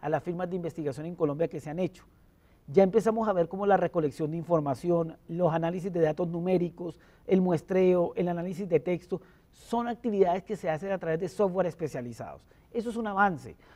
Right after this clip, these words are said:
no solamente porque permite cruzar muchas variables, el Big Data presente aquí, el social, este, listening y sobre todo todo lo que es data science empieza a ser una realidad en Colombia.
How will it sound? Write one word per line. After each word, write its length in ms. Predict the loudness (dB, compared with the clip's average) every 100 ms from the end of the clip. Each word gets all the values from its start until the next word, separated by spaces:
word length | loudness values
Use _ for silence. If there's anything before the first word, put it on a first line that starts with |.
| -12
no 120 | -8
solamente 460 | -4 -4 -4 -6 -2
porque 320 | 2 2 2
permite 640 | 0 -2 -2 -8 -2 -2 -4 _ _
cruzar 420 | 2 2 6 4 4
muchas 260 | 0 -2
variables, 580 | 0 2 4 4 2 -10 _
el 140 | -4 -4
Big 200 | -4 2
Data 320 | 2 2 -8
presente 500 | -8 -8 -8 -4 -4
aquí, 300 | -4 -6 -8 -14 _ _ _ _ _ _ _ 2
el 180 | 2 2
social, 540 | 0 0 4 4 2 -6 _ _
este, 400 | -6 -6 -4 -2
listening 580 | 2 2 2 -2 -4 -8
y 120 | -12
sobre 280 | -10 -8 -8
todo 320 | -2 2 2
todo 180 | 4 6
lo 80 | 6
que 120 | 2
es 80 | -4
data 260 | -2 -2 -2
science 420 | -2 -2 -4 -12 -8
empieza 640 | -6 -6 -10 2 2 2
a 40 |
ser 120 | -4
una 180 | -4 -2
realidad 420 | 0 0 0 -2
en 80 | -2
Colombia. 520 | 0 0 0 -4 -12